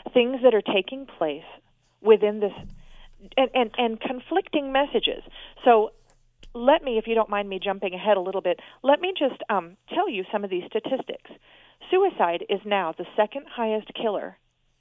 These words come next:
Speaker 2: in people ages fifteen to twenty-four years old. That means the only thing that ranks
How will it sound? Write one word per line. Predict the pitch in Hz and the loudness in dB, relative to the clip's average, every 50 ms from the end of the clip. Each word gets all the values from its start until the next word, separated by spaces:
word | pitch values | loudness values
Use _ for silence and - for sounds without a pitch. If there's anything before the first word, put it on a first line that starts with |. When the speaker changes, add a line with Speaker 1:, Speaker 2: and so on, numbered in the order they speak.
| _ _ _ | _ _ _
Speaker 2:
in | - 214 202 202 | -2 -2 -2 -2
people | - - 226 220 240 226 - | -4 -6 -2 2 2 2 4
ages | - 208 202 202 202 202 190 - - | 4 2 2 2 2 0 -2 -2 -2
fifteen | - 214 - - - - 214 208 | -4 -4 -4 -4 -10 -8 -6 -4
to | 202 - | -4 -4
twenty-four | - - 196 180 175 175 - - 175 170 | -4 -2 -4 -4 -4 -6 -4 -2 -2 -2
years | 165 160 160 156 | -2 -4 -4 -2
old. | 175 151 135 - - - - - - - | 0 0 0 -2 -4 -12 -18 -8 0 4
That | 247 254 240 | 4 4 4
means | 277 277 254 240 220 208 | 2 -4 -4 -4 -4 -4
the | 220 208 - - | -6 -4 0 2
only | 247 247 262 277 285 294 294 285 - - | 2 4 4 2 0 -2 -4 -4 -4 -4
thing | 262 220 185 170 170 - _ - 185 | -6 -6 -6 -8 -14 -20 _ -4 0
that | 190 196 180 180 | 2 2 2 2
ranks | 202 196 208 220 226 | 0 -2 -2 -4 -6